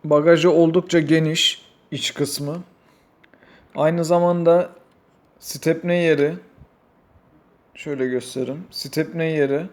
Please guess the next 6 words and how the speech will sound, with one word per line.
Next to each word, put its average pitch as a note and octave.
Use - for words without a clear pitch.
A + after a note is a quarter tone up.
ve D3+
pandizot D3+
da C#3+
detaylarla D3+
işlenmiş D3
durumda. B2+